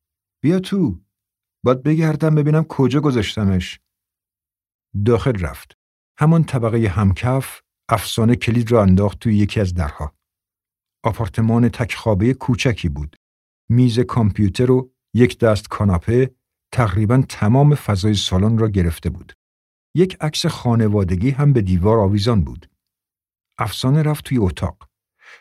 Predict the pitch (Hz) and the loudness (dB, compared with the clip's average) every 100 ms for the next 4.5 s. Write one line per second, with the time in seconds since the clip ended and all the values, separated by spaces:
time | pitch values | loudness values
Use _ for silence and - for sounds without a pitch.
0 | - 113 120 117 104 131 143 - 113 104 | -8 0 2 2 2 2 0 0 2 4
1 | 120 139 131 - 127 117 123 135 _ _ | 4 2 -2 -2 -2 0 0 0 _ _
2 | _ _ _ - 95 98 92 90 80 - | _ _ _ -6 -2 0 0 0 0 -6
3 | - - _ _ _ _ _ - 107 101 | -10 -12 _ _ _ _ _ -4 -4 -2
4 | 110 101 110 127 | -4 0 0 0